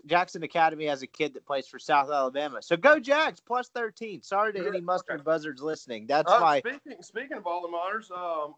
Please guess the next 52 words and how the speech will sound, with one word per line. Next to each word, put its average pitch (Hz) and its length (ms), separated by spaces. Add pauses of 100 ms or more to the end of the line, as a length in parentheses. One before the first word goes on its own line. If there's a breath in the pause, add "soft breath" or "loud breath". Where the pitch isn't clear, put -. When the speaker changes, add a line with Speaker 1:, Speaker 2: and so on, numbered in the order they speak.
Speaker 2:
how, 190 260
how 196 160
about 202 260
those 190 280
J 196 100
A 190 220
Raiders 196 420
last, 135 300
uh, 135 180
weekend? 131 520
Did, 131 100 (140)
did 147 120
they 143 180
take 175 340
the 165 80
stickers 185 440
off 202 280
or 143 80
what? 135 300 (540)
Speaker 1:
Yeah, 254 200
so 269 160
I 226 180
don't 381 160
really 359 300
know 294 160
what 254 180
happened 254 380
with 147 140
that. 135 180
So 214 100
they 220 140
played 285 260 (100)
Leak, 185 400
was 196 160
it 180 140
Leak 302 260
Academy? 349 600
I 262 120
didn't 330 200
even 311 200
know 277 160
that 240 140
they 214 160
still 226 220
played 240 280
each 208 200
other. 180 320 (280)
All 254 240
I 240 180
know 208 360
is 160 300
that, 175 260